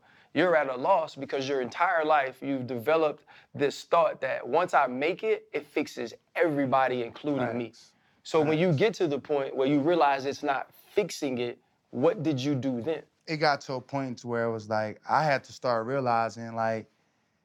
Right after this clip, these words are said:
Speaker 2: you know, just the little structure that I gained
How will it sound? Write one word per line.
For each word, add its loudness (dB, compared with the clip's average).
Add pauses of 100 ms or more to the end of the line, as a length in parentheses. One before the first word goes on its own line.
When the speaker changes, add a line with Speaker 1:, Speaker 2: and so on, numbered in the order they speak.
Speaker 2:
you -2
know, 0 (1900)
just 0
the 0
little -2
structure 0
that 0
I 2 (140)
gained -2